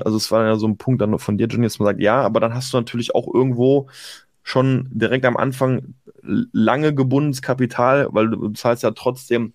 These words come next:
dreißig Prozent an, meistens dreißig, siebzig Deposit.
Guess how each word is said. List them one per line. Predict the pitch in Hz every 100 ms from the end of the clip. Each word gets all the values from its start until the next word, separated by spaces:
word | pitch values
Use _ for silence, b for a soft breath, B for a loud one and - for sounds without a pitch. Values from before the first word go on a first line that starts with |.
| _
dreißig | 104 110 120 127 127 120
Prozent | - 101 - 101
an, | 104 143 147 - _ _ -
meistens | 104 120 131 131 120 -
dreißig, | 101 110 120
siebzig | 120 - 113
Deposit. | - - 117 117